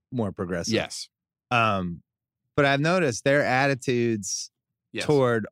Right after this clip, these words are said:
Speaker 1: all of this stuff is just so different
Speaker 2: Mm-hmm.
Speaker 1: than <laughs>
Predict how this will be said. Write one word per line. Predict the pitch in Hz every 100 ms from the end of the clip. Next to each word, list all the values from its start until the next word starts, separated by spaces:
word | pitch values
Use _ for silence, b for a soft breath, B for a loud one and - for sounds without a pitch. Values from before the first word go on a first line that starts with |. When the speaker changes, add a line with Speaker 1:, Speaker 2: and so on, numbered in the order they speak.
| -
Speaker 1:
all | 139 175
of | 120
this | 104
stuff | - 110 95 98 - _ _
is | 139 117
just | - 123 -
so | - 143 139
different | 123 127 156 113 107
Speaker 2:
Mm-hmm. |
Speaker 1:
than | 117 113
<laughs> | 104 - - -